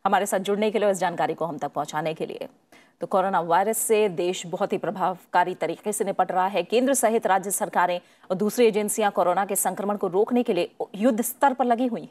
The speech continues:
हैं। कोरोना का देखते हुए केंद्रीय अप्रत्यक्ष कर और सीमा शुल्क बोर्ड ने आपूर्ति श्रृंखला व्यवधानों से निपटने के लिए सभी सीमा शुल्क संरचनाओं में चौबीसों घंटे निकासी की व्यवस्था पेश की है।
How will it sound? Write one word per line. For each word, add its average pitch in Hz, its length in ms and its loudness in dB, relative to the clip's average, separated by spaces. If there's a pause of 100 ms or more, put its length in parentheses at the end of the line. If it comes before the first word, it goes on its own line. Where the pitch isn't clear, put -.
हैं। - 100 -14 (560)
कोरोना 392 300 4
का 320 100 -2
देखते 180 280 -2
हुए 156 240 -4
केंद्रीय 208 360 0
अप्रत्यक्ष 220 520 0
कर 208 240 2
और 320 60 0
सीमा 220 320 -2
शुल्क 190 300 -2
बोर्ड 165 260 0
ने 202 120 -2
आपूर्ति 240 480 0
श्रृंखला 233 340 0
व्यवधानों 190 580 -2 (260)
से - 140 0
निपटने 233 400 0
के 147 140 -4
लिए 160 260 -6 (220)
सभी 240 260 0
सीमा 240 280 2
शुल्क - 260 0
संरचनाओं 196 560 0
में 170 200 -4
चौबीसों 311 460 2
घंटे 208 360 -2 (460)
निकासी 220 380 2
की 254 120 -4
व्यवस्था 208 340 0
पेश 165 260 -6
की - 120 -14
है। - 280 -12